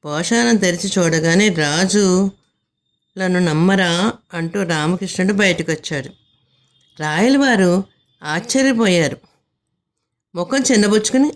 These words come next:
"అయితే నువ్వు చావలేదా?" అన్నారు. "చిత్తం, ఇటువంటి రాజులు నమ్మి నేను ఎలా చావమంటారు? తమరే సెలవేయండి,"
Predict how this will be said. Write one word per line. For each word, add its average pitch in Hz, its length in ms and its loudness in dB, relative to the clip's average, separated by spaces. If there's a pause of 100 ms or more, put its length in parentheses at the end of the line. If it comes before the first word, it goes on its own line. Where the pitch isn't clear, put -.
"అయితే 180 340 0
నువ్వు 269 440 4
చావలేదా?" 233 920 0
అన్నారు. 175 400 -2 (500)
"చిత్తం, 254 420 -4 (420)
ఇటువంటి 220 420 0
రాజులు 170 440 2
నమ్మి 196 280 4
నేను 240 220 4
ఎలా 156 380 0
చావమంటారు? 214 800 2 (460)
తమరే 285 240 0
సెలవేయండి," 254 760 2